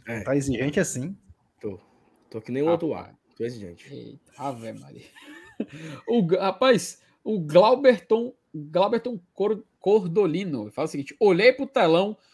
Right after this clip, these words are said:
Speaker 3: só alegria." Meu amigo, <laughs> rapaz, o engraçado é porque foi o seguinte, foi o telão e o anúncio, né? A gente viu também a Arena Leão mil novecentos e dezoito em forma, né?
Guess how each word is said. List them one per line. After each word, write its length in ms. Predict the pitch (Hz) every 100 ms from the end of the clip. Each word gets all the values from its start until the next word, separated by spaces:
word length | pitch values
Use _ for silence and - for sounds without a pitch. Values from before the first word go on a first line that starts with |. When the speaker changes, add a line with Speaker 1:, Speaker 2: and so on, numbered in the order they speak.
| _
Speaker 3:
só 500 | - - - - 208
alegria." 600 | 247 262 214 160 185 156
Meu 220 | 147 208 233
amigo, 260 | 180 175 - - _
<laughs> 320 | _ _ _
rapaz, 560 | 269 190 - 180 185 - _ - - _
o 100 | -
engraçado 680 | 330 302 190 143 - 175 143
é 40 | 120
porque 280 | - 160 180
foi 140 | 190
o 40 |
seguinte, 580 | 185 254 165 131 117 - _ _ _ _ _
foi 200 | - 214
o 60 | 240
telão 580 | - 294 208 196 226 285
e 100 | 233
o 80 | 254
anúncio, 460 | 269 196 202 -
né? 200 | 143 170 175 _ _ _ _
A 100 | 123
gente 200 | 156 -
viu 160 | 170
também 340 | 190 175 190 -
a 440 | - 240 247 240 233
Arena 580 | 214 254 233 196 175 151
Leão 240 | 151 190
mil 280 | 202 185 180
novecentos 260 | 180 180 175
e 40 |
dezoito 280 | 165 196 -
em 120 | 262
forma, 480 | 269 - 240 175 147
né? 180 | 147 170